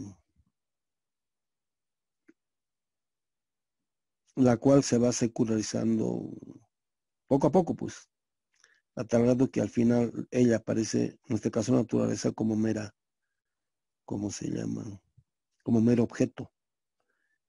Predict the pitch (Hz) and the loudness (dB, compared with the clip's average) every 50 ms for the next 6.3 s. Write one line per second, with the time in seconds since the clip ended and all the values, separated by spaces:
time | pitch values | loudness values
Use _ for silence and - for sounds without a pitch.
0 | _ _ - - - 143 170 170 - - 139 151 175 170 - 175 170 170 - 160 | _ _ -6 -2 0 0 0 0 0 4 6 6 6 6 6 6 6 6 6 4
1 | 139 135 - 170 151 - 165 151 139 - - 127 123 143 143 - 131 123 117 - | 4 4 2 0 4 6 6 6 6 6 4 4 6 6 4 4 2 2 2 2
2 | - 127 113 - 117 - - 165 160 - - 127 110 - 147 180 202 - - - | 0 -2 0 -2 -2 2 6 4 4 4 2 -2 0 2 2 2 2 0 -2 -6
3 | 104 107 131 147 - 147 - - 123 113 - 110 - - 123 117 - 117 107 - | -2 0 0 2 2 0 0 0 0 0 -2 -6 -6 -6 -6 -4 -4 -6 -6 -8
4 | - - - _ _ _ _ _ _ _ _ _ _ - 135 143 151 131 - 120 | -10 -16 -18 _ _ _ _ _ _ _ _ _ _ 0 4 4 4 4 4 2
5 | 110 101 117 113 120 135 139 131 135 131 120 117 135 139 156 160 - 180 143 120 | 0 0 0 2 2 2 4 4 4 2 2 4 4 4 4 4 4 2 2 2
6 | 117 113 107 - 160 170 | 2 0 -2 -2 -4 -6